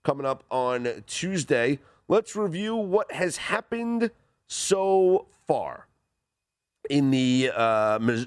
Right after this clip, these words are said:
uh, the O V C. It is Murray State in the Ohio Valley. Congratulations. Uh, the Big South, Longwood, they have earned the trip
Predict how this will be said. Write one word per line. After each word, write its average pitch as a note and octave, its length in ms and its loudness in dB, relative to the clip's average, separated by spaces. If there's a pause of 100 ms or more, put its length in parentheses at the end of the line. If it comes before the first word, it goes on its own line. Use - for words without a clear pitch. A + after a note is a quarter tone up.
(120)
uh, G2+ 680 0 (540)
the A#2 160 -2
O D#3 180 0
V D3 240 0
C. D#3 420 0 (1300)
It C3+ 160 2
is B2 520 0
Murray A3+ 680 -2
State - 840 -6 (340)
in G2 140 -4
the F#2 80 -4
Ohio F2 340 -4
Valley. A#1 400 -8
Congratulations. D#2+ 840 -8 (480)
Uh, G#2 180 0
the G#2 100 -2
Big E3 220 -2
South, - 560 -4 (100)
Longwood, C#3+ 720 -2 (520)
they D#3+ 160 0
have C#3 140 0
earned C3 160 0
the G2+ 80 -4
trip - 300 -6